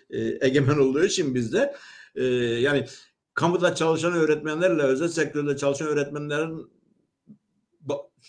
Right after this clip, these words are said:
böyle apayrı, birbirine temas etmeden, birbirine dokunmadan, birbirine işbirliği, dayanışma içine girmeden ayrı ayrı yollardan yürümesi, e, pek, e,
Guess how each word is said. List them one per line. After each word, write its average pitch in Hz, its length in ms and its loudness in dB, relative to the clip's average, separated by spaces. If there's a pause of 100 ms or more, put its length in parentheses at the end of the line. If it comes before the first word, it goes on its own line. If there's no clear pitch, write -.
böyle 156 300 2
apayrı, 143 880 2
birbirine 143 420 -2
temas 143 360 0
etmeden, 143 560 -2
birbirine 143 400 -2
dokunmadan, 147 680 2
birbirine 147 540 0
işbirliği, 147 680 -6
dayanışma 143 420 -2
içine 143 220 -2
girmeden 151 480 0 (480)
ayrı 160 300 8
ayrı 175 200 6
yollardan 151 400 2
yürümesi, 151 640 -2 (280)
e, - 40 -18 (480)
pek, 165 220 2
e, 127 600 0